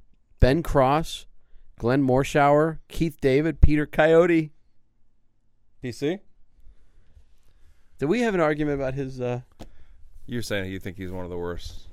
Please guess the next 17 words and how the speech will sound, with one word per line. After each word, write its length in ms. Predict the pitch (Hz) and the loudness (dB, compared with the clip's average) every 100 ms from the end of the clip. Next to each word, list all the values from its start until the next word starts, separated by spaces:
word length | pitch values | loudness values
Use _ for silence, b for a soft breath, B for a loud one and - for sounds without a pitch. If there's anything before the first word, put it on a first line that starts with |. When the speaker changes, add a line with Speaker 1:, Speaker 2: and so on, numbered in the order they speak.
| - | -8
Speaker 1:
No, 140 | 196 | -4
I, 120 | 147 - - | -4 -6 -12
I, 120 | 139 98 107 | -12 -12 -10
I 20 | |
said 220 | 139 151 123 | -4 -2 -2
you, 160 | 151 | -6
you, 140 | 147 160 | -4 -4
you 180 | 143 147 | -4 2
thought 160 | 147 | 2
he 60 | 127 | 4
was 120 | 113 | 0
a 40 | 110 | -2
celebrity. 600 | - 104 101 101 110 - | -4 -4 -4 -6 -14 -18
That's 220 | 95 92 | -16 -14
what 60 | 87 | -14
I 20 | |
was 40 | 73 | -14